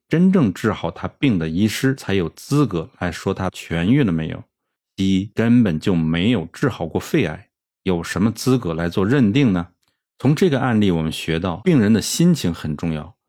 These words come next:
百分百的对病情有极大的影响，而西医却完全无视病人的心理，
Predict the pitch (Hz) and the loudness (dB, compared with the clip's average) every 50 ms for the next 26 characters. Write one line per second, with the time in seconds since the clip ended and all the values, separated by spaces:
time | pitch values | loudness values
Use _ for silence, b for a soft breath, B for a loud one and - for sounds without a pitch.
0 | _ - 120 113 113 - 170 175 165 123 87 78 85 90 - - 123 110 - - | _ -4 -2 -2 0 2 2 2 2 2 0 -2 -2 -4 -2 0 0 0 0 0
1 | - 165 143 101 90 - - 85 87 - 101 92 90 85 - - - 98 127 135 | 0 2 2 2 0 0 -2 -4 -4 -2 -2 -2 -2 -2 -4 -2 0 0 2 2
2 | 160 135 104 90 80 80 80 90 104 107 - 80 73 92 - _ _ _ _ _ | 0 0 -2 -2 -2 0 0 0 -2 -2 -4 -6 -6 -8 -14 _ _ _ _ _
3 | _ _ _ _ _ _ - 90 92 92 - - - - 139 151 143 113 90 85 | _ _ _ _ _ _ -2 -2 -2 -2 -4 -4 -2 0 2 2 2 2 0 -2
4 | 82 - - 95 82 76 76 80 80 80 87 107 107 - 107 92 90 85 78 82 | -4 -4 -4 -4 -4 -4 -4 -2 -2 0 0 -2 -2 -2 -2 -2 -2 -2 -2 -4
5 | 90 87 - - - - - 170 156 113 87 80 85 85 - - - 139 139 127 | -6 -4 -4 -4 -6 -2 0 0 2 2 2 2 0 -2 -4 -2 0 2 2 2
6 | 90 82 - | 2 -2 -6